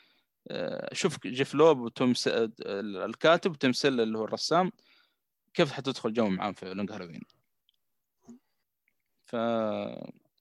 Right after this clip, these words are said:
باختصار ال-، ال-، اللي صار معي في الكوميك.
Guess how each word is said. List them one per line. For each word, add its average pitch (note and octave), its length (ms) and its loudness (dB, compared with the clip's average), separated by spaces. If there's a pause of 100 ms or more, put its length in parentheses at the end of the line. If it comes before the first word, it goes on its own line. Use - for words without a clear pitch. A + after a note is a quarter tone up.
(600)
باختصار A2+ 600 0
ال-، F#2+ 240 -10
ال-، - 360 -14 (640)
اللي - 100 -20
صار G#2 180 -10
معي G2 200 -10
في - 60 -20
الكوميك. B2 360 -4